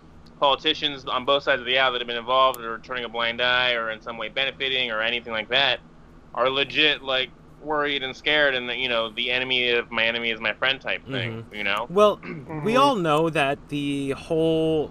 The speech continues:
Speaker 2: dance of the right and left is just the bird flapping its wings, right?
Speaker 1: Mm-hmm.
Speaker 2: That's all it is. It's, you prop up, you push up, you push down. Um,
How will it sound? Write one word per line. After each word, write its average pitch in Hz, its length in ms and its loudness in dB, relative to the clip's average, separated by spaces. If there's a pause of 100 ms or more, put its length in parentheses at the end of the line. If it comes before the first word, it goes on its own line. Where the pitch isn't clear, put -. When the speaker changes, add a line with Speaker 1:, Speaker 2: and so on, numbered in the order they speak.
(120)
Speaker 2:
dance 135 400 -2
of 135 100 0
the 120 100 -2
right 117 260 -2
and 117 180 -6
left 113 600 -10 (520)
is 127 160 4
just 135 260 2
the 113 80 0
bird 127 320 4
flapping 110 420 -2
its 104 120 -6
wings, - 500 -10 (720)
right? 135 380 6
Speaker 1:
Mm-hmm. 131 300 -8
Speaker 2:
That's 156 160 4
all 170 200 10
it 160 80 6
is. 98 240 -2
It's, - 440 -2 (220)
you 113 120 -2
prop 151 360 4
up, 175 260 4
you 120 60 -10
push - 320 0
up, 139 160 0
you 123 60 -12
push 120 280 -6
down. 110 380 -2 (440)
Um, 135 440 4